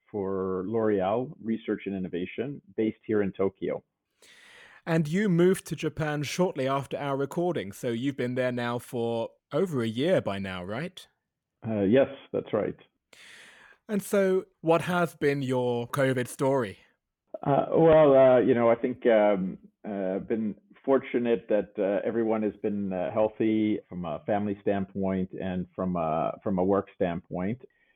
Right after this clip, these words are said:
Speaker 1: You know, a lot of the things that make Tokyo magical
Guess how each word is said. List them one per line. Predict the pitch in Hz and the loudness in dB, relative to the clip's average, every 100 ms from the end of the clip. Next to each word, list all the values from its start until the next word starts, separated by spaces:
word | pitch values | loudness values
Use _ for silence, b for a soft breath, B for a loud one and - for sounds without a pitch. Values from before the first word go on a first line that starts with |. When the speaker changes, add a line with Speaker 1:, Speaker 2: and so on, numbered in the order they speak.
| _ - | _ -8
Speaker 1:
You | 120 | -4
know, | 113 110 110 101 - _ _ - | 2 4 4 0 -4 _ _ -8
a | 117 | -2
lot | 117 131 | 2 2
of | 131 | 2
the | 110 - | -2 -2
things | 123 120 120 104 - | 0 0 0 -4 -2
that | 104 - | -4 -2
make | 107 110 113 110 - - _ - | -2 0 -2 -4 -12 -20 _ -4
Tokyo | 120 113 110 107 104 98 98 90 | -2 -2 0 0 2 2 0 -2
magical | 101 110 113 110 - 98 85 101 | -2 0 0 -2 -6 -6 -6 -8